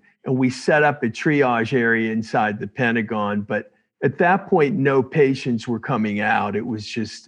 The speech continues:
there was a lot of flame and a lot of fire department people going in and out, but they would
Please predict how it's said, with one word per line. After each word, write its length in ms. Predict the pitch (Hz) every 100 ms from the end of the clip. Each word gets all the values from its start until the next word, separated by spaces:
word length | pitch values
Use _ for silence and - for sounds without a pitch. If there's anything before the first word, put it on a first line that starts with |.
| _
there 80 | 123
was 100 | 123
a 60 |
lot 260 | 123 123 117
of 80 | 107
flame 520 | - 120 113 110 110
and 120 | 104
a 80 | 107
lot 360 | 110 107 104
of 180 | 107 101
fire 400 | - - 135 131
department 560 | 120 - 127 110 110 -
people 300 | 120 113 110
going 400 | 113 113 110 110
in 160 | 107
and 100 | 104
out, 340 | 107 104 104 -
but 200 | 110 -
they 160 | 123
would 240 | 120 120